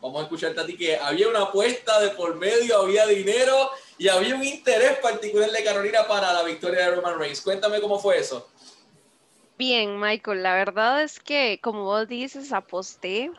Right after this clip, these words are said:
Speaker 2: a que Roman iba a ganar ese año y, pues, gané,
Speaker 1: <laughs>
Speaker 2: ¿verdad? Eh, evidentemente, este, Fabricio, bueno, este, si de verdad se pu-, si hubiese podido mutear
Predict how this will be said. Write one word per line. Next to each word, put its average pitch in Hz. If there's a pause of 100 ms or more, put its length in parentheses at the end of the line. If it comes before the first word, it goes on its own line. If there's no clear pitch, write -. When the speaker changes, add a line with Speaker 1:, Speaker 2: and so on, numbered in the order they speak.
Speaker 2:
a 208
que 202
Roman 220
iba 220
a 226
ganar 190
ese 196
año 208
y, 285
pues, - (300)
gané, 180
Speaker 1:
<laughs> 226
Speaker 2:
¿verdad? 190 (380)
Eh, 226
evidentemente, 247 (280)
este, 220
Fabricio, 285
bueno, 226
este, 214 (160)
si -
de 240
verdad 233
se 269
pu-, 220
si 247
hubiese 254
podido 247
mutear 254